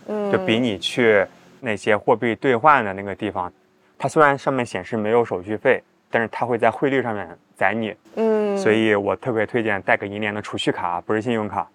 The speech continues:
Speaker 2: 去 Alpha Mart 里面取钱。
Speaker 1: Alpha Mart 它需要在 Google Maps 上搜，对吧？
Speaker 2: 对。
Speaker 1: 就搜你附近的 Alpha
Speaker 2: Alpha
Speaker 1: Mart，
Speaker 2: Mart。
Speaker 1: 而且是要带A T M的。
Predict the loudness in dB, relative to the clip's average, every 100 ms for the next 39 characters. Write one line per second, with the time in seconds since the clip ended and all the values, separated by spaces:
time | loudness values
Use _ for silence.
0 | _ -2 2 2 2 2 4 2 2 -10
1 | -10 -14 -14 -14 -8 -4 -4 -6 0 2
2 | 2 0 -2 -4 0 0 -2 -8 -6 -4
3 | -2 -2 0 0 0 0 -4 -6 -12 -8
4 | -8 -8 -4 -2 -2 -4 -6 -8 _ _
5 | -2 -2 -2 -6 -6 0 0 0 -4 -4
6 | -2 0 0 -2 2 4 6 6 6 6
7 | 4 -4 -2 -2 0 -2 -2 0 0 0
8 | -6